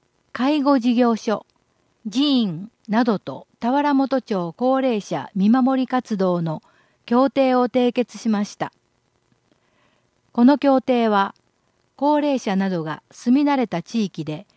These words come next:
安心して生活を送れるように見守りを行い、異変を感じた時には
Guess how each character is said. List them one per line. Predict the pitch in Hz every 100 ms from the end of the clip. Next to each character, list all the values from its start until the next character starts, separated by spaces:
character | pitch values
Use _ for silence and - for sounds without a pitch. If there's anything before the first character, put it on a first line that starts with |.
| _
安 | - 262 277
心 | 285 277
し | -
て | 269
生 | 240 269 262
活 | 226 -
を | 185
送 | 180 214
れ | 185
る | 180
よ | 185 175
う | 156
に | 151 208 _ -
見 | 208
守 | 247 254 247 233
り |
を | 226
行 | 208 202
い、 | 180 156 - _ _ _ _ _ _ _ -
異 | 226
変 | 262 277 269
を | 262
感 | 269 262
じ | 240 226
た | 247
時 | 247 208
に | 180
は | 160 151